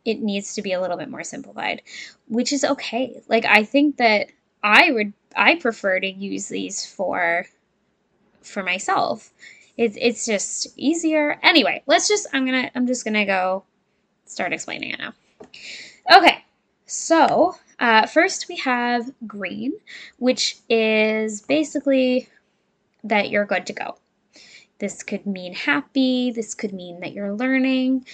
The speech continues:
that you're content, you're calm, you're regulated, so you feel, you know, strong, you feel proud,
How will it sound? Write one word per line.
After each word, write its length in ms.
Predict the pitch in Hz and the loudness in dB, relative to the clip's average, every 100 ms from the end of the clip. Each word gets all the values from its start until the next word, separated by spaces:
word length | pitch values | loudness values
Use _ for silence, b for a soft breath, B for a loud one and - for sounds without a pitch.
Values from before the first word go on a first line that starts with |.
| B B - | B B -6
that 160 | 202 | -6
you're 160 | 190 185 | -4 -6
content, 1080 | - 214 208 - 262 247 240 269 - - - _ | -6 -6 -4 -4 -2 -2 0 -2 -6 -12 -12 _
you're 200 | 208 180 | -6 -6
calm, 1000 | - - 226 226 220 220 220 220 220 220 - B B B B | -8 -10 -4 -2 -2 -2 -2 -2 -4 -6 -14 B B B B
you're 200 | 214 185 | -10 -6
regulated, 920 | 190 185 190 208 202 202 196 196 196 | 0 0 0 -2 0 2 2 2 2
so 200 | 190 - | -2 -6
you 320 | 185 190 185 185 | -6 -6 -10 -12
feel, 800 | - - 196 185 185 180 190 - _ _ _ _ _ - | -12 -4 -2 0 -2 -2 -4 -10 _ _ _ _ _ -10
you 120 | 196 | -8
know, 340 | 175 165 185 202 _ _ _ b b b _ - | -6 -8 -10 -16 _ _ _ b b b _ -12
strong, 840 | - - 240 220 214 214 208 214 | -10 -4 0 2 4 2 2 0
you 80 | 202 | -2
feel 220 | - 185 | -4 -8
proud, 960 | - - 208 185 180 180 180 175 180 | -8 -2 2 2 2 0 -2 -2 -4